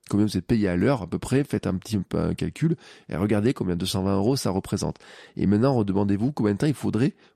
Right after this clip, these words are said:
pour reproduire exactement ce que vous voyez dans les vidéos de Casinestat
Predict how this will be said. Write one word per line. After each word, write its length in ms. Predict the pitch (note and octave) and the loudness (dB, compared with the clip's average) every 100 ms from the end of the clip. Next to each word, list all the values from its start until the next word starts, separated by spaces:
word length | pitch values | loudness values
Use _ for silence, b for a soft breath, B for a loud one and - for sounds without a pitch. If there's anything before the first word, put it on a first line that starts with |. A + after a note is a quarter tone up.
| - | -4
pour 300 | G#2 F2+ B2 | -2 0 0
reproduire 520 | A#3 - D3 D3 - | 0 2 2 2 0
exactement 480 | G#2+ G#2 - G#2 - | 0 0 -2 -2 -2
ce 80 | |
que 100 | - | -2
vous 120 | G2 F#2 | -2 -2
voyez 460 | G2 C#3 C3 B2+ b b b b | 0 2 2 0 b b b b
dans 180 | - G#2 | -2 0
les 80 | F#2+ | 0
vidéos 240 | F#2+ B2 | 2 0
de 60 | A#2+ | 2
Casinestat 480 | G2 F#2 F#2 - | 0 0 0 0